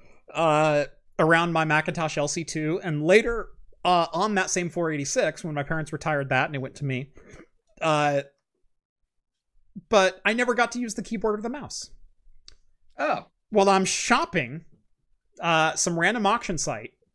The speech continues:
Speaker 1: not eBay even, uh, I was shopping some random auction site earlier this week.
Speaker 2: S-, some random Chinese wish dot com site?
Speaker 1: No,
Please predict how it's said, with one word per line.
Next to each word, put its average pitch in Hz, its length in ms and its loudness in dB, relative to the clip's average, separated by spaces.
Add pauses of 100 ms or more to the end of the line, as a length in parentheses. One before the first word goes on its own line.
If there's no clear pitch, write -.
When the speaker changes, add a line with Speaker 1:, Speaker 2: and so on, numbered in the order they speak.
(380)
Speaker 1:
not 202 240 2
eBay 160 480 -2
even, 123 360 -10 (160)
uh, 147 180 -2
I 151 60 2
was 151 160 -2
shopping 208 360 2
some 160 200 -4
random 185 280 -2
auction 180 280 -4
site 120 420 -8
earlier 151 280 -4
this 175 180 -6
week. 120 320 -10 (240)
Speaker 2:
S-, - 160 -10 (120)
some 160 260 -2
random 175 320 0
Chinese 165 580 -2
wish 151 280 -8
dot 156 220 -2
com 139 240 -6
site? 139 320 -6 (300)
Speaker 1:
No, 202 380 2